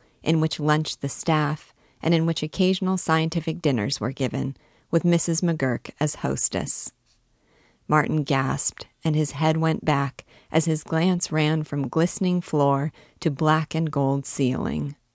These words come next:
The hall rose the full height of the two floors of the Institute. Clinging to the soaring wall, above the dais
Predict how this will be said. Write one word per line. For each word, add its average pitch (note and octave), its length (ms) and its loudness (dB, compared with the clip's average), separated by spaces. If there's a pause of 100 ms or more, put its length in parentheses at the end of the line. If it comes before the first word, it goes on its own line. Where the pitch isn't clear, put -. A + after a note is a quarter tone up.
(840)
The D3+ 100 4
hall D#3+ 420 4
rose D3+ 380 4
the C#3+ 120 -4
full E3 420 2
height D3+ 300 2
of C3+ 100 -2
the C3+ 80 -2
two D3+ 240 -4
floors C#3 480 0
of C#3+ 80 -4
the C#3+ 160 0
Institute. - 760 -4 (880)
Clinging F3+ 480 4
to E3 100 -2
the D3 120 -2
soaring E3 520 2
wall, B2 420 2 (360)
above D#3+ 360 4
the E3 100 2
dais C#3+ 560 2